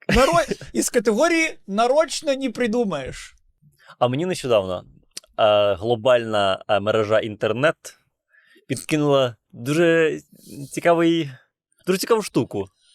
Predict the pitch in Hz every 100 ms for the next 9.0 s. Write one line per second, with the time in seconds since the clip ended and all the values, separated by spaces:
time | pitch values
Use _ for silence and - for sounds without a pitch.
0 | - _ _ _ _ - _ _ _ _
1 | _ 120 135 185 190 175 180 175 170 175
2 | 143 175 160 175 175 - 160 160 170 156
3 | 110 98 98 90 _ _ _ - 202 254
4 | 294 349 349 339 - 139 120 - 110 -
5 | _ 202 233 240 233 320 - 226 214 208
6 | 202 214 233 208 208 214 - 294 185 185
7 | 196 247 - 196 180 190 202 202 196 180
8 | 170 180 196 226 170 - - 170 160